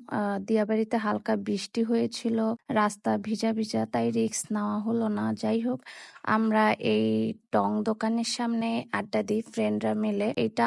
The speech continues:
আমার আরেকটা গ্রুপ। যাই হোক, ওদের সাথে খুব কম আড্ডা দেওয়া হয় এখানে, কারণ এখানে বেশিরভাগ ছেলে,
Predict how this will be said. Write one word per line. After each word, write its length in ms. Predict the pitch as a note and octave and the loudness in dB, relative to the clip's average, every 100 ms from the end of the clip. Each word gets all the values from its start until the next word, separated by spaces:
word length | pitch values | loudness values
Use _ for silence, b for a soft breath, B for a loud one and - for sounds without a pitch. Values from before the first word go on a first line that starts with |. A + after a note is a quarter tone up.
| A#3 | 4
আমার 240 | A3+ A3 A3 | 2 2 0
আরেকটা 380 | G#3+ G#3+ - A3+ | 0 -2 -2 -2
গ্রুপ। 420 | G#3+ A3 G#3+ A3+ A#3+ - - _ _ _ - | -2 0 0 0 -2 -12 -20 _ _ _ -10
যাই 260 | G#3+ A#3+ C4 | 0 2 4
হোক, 180 | C#4+ C#4+ | 2 2
ওদের 200 | A#3 A3 | 0 0
সাথে 260 | A3+ A3 A3+ | -2 -2 -4
খুব 240 | A3 A#3 A3 | -4 -6 -4
কম 180 | - A3+ | 0 0
আড্ডা 320 | A3 G#3+ G#3+ G#3+ | 0 -2 -2 0
দেওয়া 280 | A3+ B3+ | 0 0
হয় 420 | A#3+ A#3 A3 A3 A#3 B B B - | -2 -2 0 0 -4 B B B -4
এখানে, 540 | - A3 A3+ G#3+ G#3 A#3+ C#4+ | -2 -2 -2 -2 -2 -4 -4
কারণ 340 | - A3 A3+ A3+ A#3 | 0 2 2 0 0
এখানে 320 | - A3 A3+ A#3 | -2 0 0 2
বেশিরভাগ 380 | A3+ A3+ A3+ A3 | 0 0 -2 -2
ছেলে, 360 | - A#3+ A3+ | -2 0 2